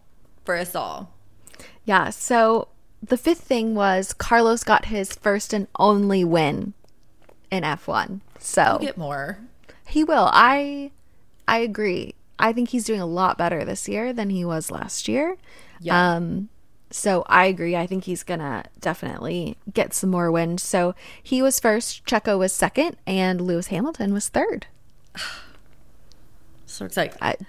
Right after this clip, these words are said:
Speaker 1: Lewis
Speaker 2: do
Speaker 1: and
Speaker 2: you notice a
Speaker 1: Roscoe.
Speaker 2: name? Like, do you notice a name that's not on the podium?
Speaker 1: <laughs> I, I do. Uh,
Speaker 2: Yeah.
Speaker 1: a name that we are very used to seeing. Yes, I, um, Max.
Speaker 2: Mm-hmm.
Speaker 1: What happened?
Speaker 2: Yeah.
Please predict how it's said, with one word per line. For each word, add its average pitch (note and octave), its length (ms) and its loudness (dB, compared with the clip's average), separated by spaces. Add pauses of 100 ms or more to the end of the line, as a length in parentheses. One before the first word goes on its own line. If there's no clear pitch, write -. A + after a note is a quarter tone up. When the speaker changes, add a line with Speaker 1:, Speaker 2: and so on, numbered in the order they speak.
Speaker 1:
Lewis B3 300 2
Speaker 2:
do G3+ 40 -4
Speaker 1:
and G3+ 160 4
Speaker 2:
you A3 60 6
notice G#3+ 320 8
a - 40 8
Speaker 1:
Roscoe. G#3+ 60 4
Speaker 2:
name? G#3+ 400 2 (380)
Like, G3 240 0
do G3+ 80 -4
you G3 60 0
notice F#3+ 260 0
a F#3 60 -4
name F3+ 200 -4
that's E3+ 240 -6
not D#3+ 240 -2
on F#3+ 140 -2
the G3+ 80 -2
podium? C4 500 -4 (180)
Speaker 1:
<laughs> - 1500 -4
I, F3 840 0 (120)
I F3+ 160 0
do. E3+ 280 -4
Uh, G#2+ 340 -8 (240)
Speaker 2:
Yeah. D#3 600 -2
Speaker 1:
a F3 60 -4
name E3+ 280 -4
that D#3 160 -2
we E3+ 160 -2
are D#3+ 260 -2 (240)
very G3+ 320 2
used E3 280 -6
to E3 100 -6
seeing. C3 580 -6
Yes, D3 480 -4 (100)
I, D3 380 -2
um, D3+ 560 -8 (280)
Max. - 840 -6 (420)
Speaker 2:
Mm-hmm. F#3+ 500 2 (420)
Speaker 1:
What E3 140 -12
happened? F3 180 -10
Speaker 2:
Yeah. D3 200 6